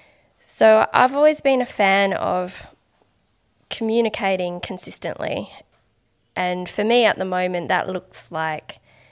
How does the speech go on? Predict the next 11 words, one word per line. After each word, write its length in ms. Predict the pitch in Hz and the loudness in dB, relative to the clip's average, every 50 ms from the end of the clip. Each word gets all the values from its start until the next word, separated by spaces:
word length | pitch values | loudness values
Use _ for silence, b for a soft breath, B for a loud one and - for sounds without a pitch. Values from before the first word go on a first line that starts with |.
| b b b b b b b | b b b b b b b
having 340 | b - - 214 196 190 175 | b -6 -2 -2 -2 -2 -2
a 40 | 170 | -4
podcast 640 | - - 170 170 - - 180 170 165 165 - - - | -4 -4 -4 -6 -6 -4 -2 -2 -2 -4 -6 -6 -6
once 260 | 175 170 - - - | -4 -4 -4 -6 -8
a 60 | - 165 | -10 -6
week, 500 | 165 170 170 165 - - - - - - _ _ _ _ - | -4 -4 -4 -4 -6 -8 -12 -16 -18 -20 _ _ _ _ -14
sending 380 | - - - 202 196 196 180 180 | -8 -4 -2 -2 -2 -2 -4 -6
out 180 | 170 160 - - | -6 -6 -8 -10
an 120 | 170 - - | -12 -12 -10
email 360 | 170 170 170 170 165 165 165 | -10 -8 -6 -6 -6 -6 -6
newsletter 680 | 170 170 170 170 165 - - 160 165 165 160 160 180 | -8 -8 -10 -10 -10 -10 -10 -8 -8 -8 -8 -10 -10